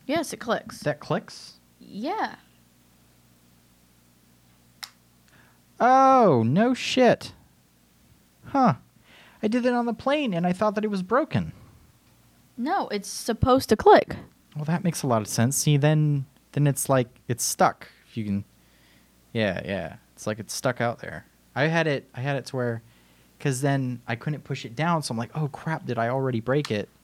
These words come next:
Speaker 1: No, you just have
Speaker 2: Okay.
Speaker 1: to put a little force.
Speaker 2: Okay. All right. Cool.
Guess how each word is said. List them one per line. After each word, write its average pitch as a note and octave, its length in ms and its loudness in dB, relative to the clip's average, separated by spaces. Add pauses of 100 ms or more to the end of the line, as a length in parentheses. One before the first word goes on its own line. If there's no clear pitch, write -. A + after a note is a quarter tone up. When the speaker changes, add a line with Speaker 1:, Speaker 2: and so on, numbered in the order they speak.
(560)
Speaker 1:
No, C4 120 2
you G#3+ 100 2
just A3 140 4
have A3 100 6
Speaker 2:
Okay. G#3+ 140 -4
Speaker 1:
to - 40 -14 (120)
put A3 100 8
a G3 40 8
little F#3+ 160 8
force. - 460 4 (200)
Speaker 2:
Okay. F#2 340 -10 (640)
All C#3 80 -10
right. - 200 -8 (480)
Cool. A#2 340 -6